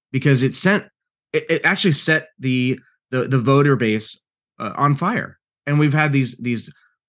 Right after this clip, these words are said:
pretty heated political discussions, uh, regarding who to vote for, w-,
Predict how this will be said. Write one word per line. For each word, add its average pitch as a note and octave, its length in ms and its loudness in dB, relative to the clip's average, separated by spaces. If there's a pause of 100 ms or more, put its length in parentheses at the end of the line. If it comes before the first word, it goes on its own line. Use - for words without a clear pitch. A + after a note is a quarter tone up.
pretty G#3+ 220 2
heated F#3+ 340 2
political D3+ 400 -2
discussions, A2+ 800 -6
uh, A2+ 240 0
regarding B2 420 2
who C#3 140 4
to F3+ 60 4
vote C#3 260 0
for, C3 320 -2 (220)
w-, A2 160 -12